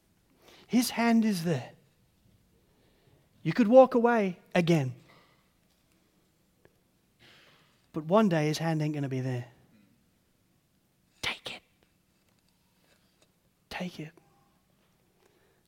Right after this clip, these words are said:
My friends, if you don't know Jesus Christ as your Lord and Savior, put your faith in him as your Lord and Savior and know the glories of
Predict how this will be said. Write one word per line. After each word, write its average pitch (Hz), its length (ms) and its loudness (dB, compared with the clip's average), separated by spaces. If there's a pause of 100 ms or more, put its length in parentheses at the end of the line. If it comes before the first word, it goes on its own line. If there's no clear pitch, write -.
(100)
My 185 40 -8
friends, 202 260 2
if 165 100 -6
you 202 100 -2
don't 196 300 0
know 196 160 0
Jesus 175 400 -6
Christ 170 400 -4
as 147 120 -8
your 156 160 -2
Lord 151 200 -4
and 147 100 -4
Savior, 143 400 -8
put 202 260 -12
your 226 200 -4
faith 180 440 -6
in 139 100 -6
him 127 140 -4
as 127 120 -6
your 135 180 -6
Lord 135 220 -4
and 131 100 -4
Savior 127 420 -8
and 131 220 -4
know 180 240 0
the 135 160 -6
glories 180 720 -8
of 165 100 -10